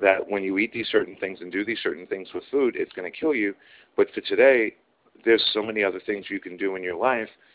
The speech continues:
because of this God that's personal to you and these other steps that, that have to be done between page twenty-five, where there is a solution, and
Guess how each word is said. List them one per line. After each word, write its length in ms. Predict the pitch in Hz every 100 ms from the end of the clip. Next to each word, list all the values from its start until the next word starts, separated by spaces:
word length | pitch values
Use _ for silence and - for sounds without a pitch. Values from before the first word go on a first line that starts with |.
| _ _ _
because 340 | 107 104 95
of 80 | 85
this 140 | 95 -
God 280 | 98 95 87
that's 180 | 87 -
personal 340 | 82 82 - -
to 60 | 98
you 260 | 110 95 85
and 140 | 90
these 140 | 85
other 180 | 85 82 -
steps 340 | 107 101 - - -
that, 180 | 85 -
that 100 | 92
have 240 | - 92
to 80 | -
be 100 | 90
done 360 | 85 107 95 90 - _
between 500 | - - 123 104 101 - _
page 200 | - 95 - -
twenty-five, 540 | 104 90 92 92 92
where 140 | 87 90
there 120 | 92
is 120 | 90
a 60 | 90
solution, 360 | - 85 87
and 160 | 76